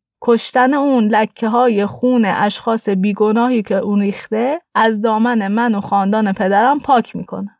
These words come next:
اون بدون اطلاع پدرم ابنیر فرمانده سپاه اسرائیل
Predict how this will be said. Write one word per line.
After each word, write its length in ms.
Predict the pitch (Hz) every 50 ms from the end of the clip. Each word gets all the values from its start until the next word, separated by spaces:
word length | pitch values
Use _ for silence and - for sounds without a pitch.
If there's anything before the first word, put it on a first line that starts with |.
| _ _ _ _ _ _
اون 240 | _ 302 359 381 359
بدون 280 | 359 311 269 277 262 262
اطلاع 500 | 254 254 247 - 262 240 247 269 294 320
پدرم 540 | - 302 262 247 254 269 302 294 247 208 233 -
ابنیر 520 | - 214 220 226 226 220 233 254 269 311 320 - _
فرمانده 540 | _ - 233 220 220 214 208 208 208 233 262
سپاه 380 | 269 - 254 214 - 226 220 220
اسرائیل 640 | 214 202 - - - 196 196 202 214 233 269 269